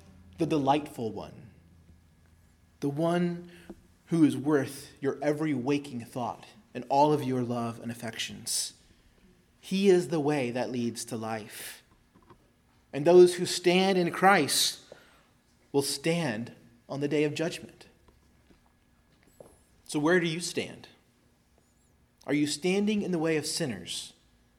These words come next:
Or are you standing in Jesus Christ? Which way are you living?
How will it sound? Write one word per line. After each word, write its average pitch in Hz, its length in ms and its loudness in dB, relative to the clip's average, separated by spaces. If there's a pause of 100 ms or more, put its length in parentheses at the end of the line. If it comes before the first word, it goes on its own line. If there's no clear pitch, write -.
(580)
Or 110 100 -6
are 139 60 -4
you 151 100 -8
standing 170 720 -6 (160)
in 120 80 -10
Jesus 120 320 -8
Christ? - 640 -14 (2000)
Which 156 240 -4
way 180 260 2
are 151 40 2
you 135 160 -2
living? 127 400 -6